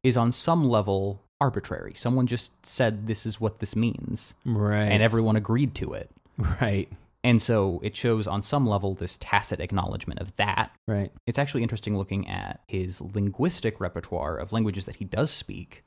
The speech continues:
Speaker 1: because the fact that he plays with words like this actually on some level might be indexing the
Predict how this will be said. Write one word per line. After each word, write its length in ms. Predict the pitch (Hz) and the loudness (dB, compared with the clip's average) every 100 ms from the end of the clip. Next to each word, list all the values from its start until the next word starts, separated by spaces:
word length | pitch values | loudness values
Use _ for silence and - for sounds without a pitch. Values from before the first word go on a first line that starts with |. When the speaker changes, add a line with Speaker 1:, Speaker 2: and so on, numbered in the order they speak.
| - | -8
Speaker 1:
because 680 | 117 113 101 95 92 - - | -2 0 0 -2 -6 -14 -12
the 100 | 110 | -8
fact 200 | 107 117 | -2 -2
that 100 | - | -4
he 100 | - | -8
plays 300 | - - 110 | -6 -2 -2
with 100 | - - | -4 -2
words 260 | 156 180 - | 0 0 0
like 200 | 92 90 | -4 -2
this 500 | 73 80 - - - - | -6 -6 -8 -14 -12 0
actually 560 | 117 139 - 147 113 104 | 0 0 -2 0 0 0
on 180 | 101 104 | 0 -2
some 220 | 104 101 | -2 -2
level 340 | 95 95 98 | -2 -2 -4
might 320 | 95 95 98 - | -2 -4 -6 -8
be 200 | 92 - - | -10 -10 -6
indexing 960 | 123 165 135 98 - - 85 101 104 101 | 0 0 2 -2 -4 -8 -6 -4 -6 -4
the 440 | 104 98 101 101 | -4 -4 -6 -8